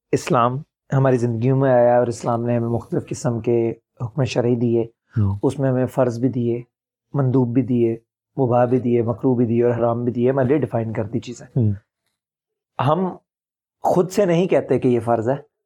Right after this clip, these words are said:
Speaker 1: یہ اسلام نے ہمیں بتایا ہے کہ فرض ہے، اور اسلام نے یوں بتایا ہے کہ قرآن نے اس کو فرض ڈکلیئر کیا ہے۔
Speaker 2: ہوں۔
Speaker 1: سنہ میں، رسول اللہ صلی اللہ علیہ وسلم کی احادیث میں کثرت سے اس کا ذکر ہے، اس کو فرض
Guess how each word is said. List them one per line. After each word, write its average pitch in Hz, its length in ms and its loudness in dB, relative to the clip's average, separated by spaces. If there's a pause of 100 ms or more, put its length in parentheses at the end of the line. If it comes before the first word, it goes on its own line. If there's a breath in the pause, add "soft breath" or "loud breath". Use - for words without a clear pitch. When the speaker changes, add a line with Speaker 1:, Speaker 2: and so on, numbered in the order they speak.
(460)
Speaker 1:
یہ 151 140 4
اسلام 143 420 0
نے 151 120 0
ہمیں 143 180 0
بتایا 123 480 2
ہے 127 140 -4 (320)
کہ 127 140 0
فرض 113 340 -4
ہے، 117 100 -4 (680)
اور 151 100 4
اسلام 147 340 2
نے 170 80 2
یوں 160 180 2
بتایا 139 360 4
ہے 139 60 2
کہ 139 120 -2
قرآن 135 380 0 (220)
نے 143 140 4
اس 123 100 -2
کو 147 100 -2
فرض 120 320 -2
ڈکلیئر 123 260 2
کیا 127 280 0
ہے۔ 110 140 -14
Speaker 2:
ہوں۔ 101 200 0 (840)
Speaker 1:
سنہ 147 500 0
میں، 139 200 0
رسول - 140 -10
اللہ 151 60 -2
صلی 143 160 0
اللہ 135 100 4
علیہ - 0 -
وسلم 139 260 0
کی 147 100 2
احادیث 127 480 2
میں 123 160 0 (600)
کثرت 147 400 0
سے 151 100 2
اس 131 80 0
کا 135 140 2
ذکر 123 360 -4
ہے، 127 180 0 (100)
اس - 140 -6
کو 139 120 0
فرض 127 360 0